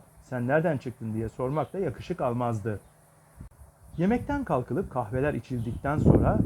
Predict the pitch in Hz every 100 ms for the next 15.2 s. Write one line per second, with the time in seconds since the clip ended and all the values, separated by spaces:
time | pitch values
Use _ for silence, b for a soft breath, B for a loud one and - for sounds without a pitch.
0 | - - 151 202 156 127 143 180 226 175
1 | 131 113 143 185 160 113 101 - 151 180
2 | 143 135 190 - 147 196 214 131 117 135
3 | 160 143 113 110 - 113 143 151 147 139
4 | - 139 196 - - - - 170 - 220
5 | 196 208 165 139 165 135 143 - - 117
6 | 117 107 117 113 113 117 110 110 104 107
7 | 98 - - - - 165 240 226 143 143
8 | 139 139 143 123 123 131 117 110 107 -
9 | - - - 127 123 135 143 233 180 123
10 | 104 - - - 175 190 120 127 135 135
11 | 160 - - - 131 - 135 147 120 -
12 | 113 101 - - - - - - - -
13 | - - - _ - - - 180 220 262
14 | 233 139 160 170 160 127 - 123 - 120
15 | 110 107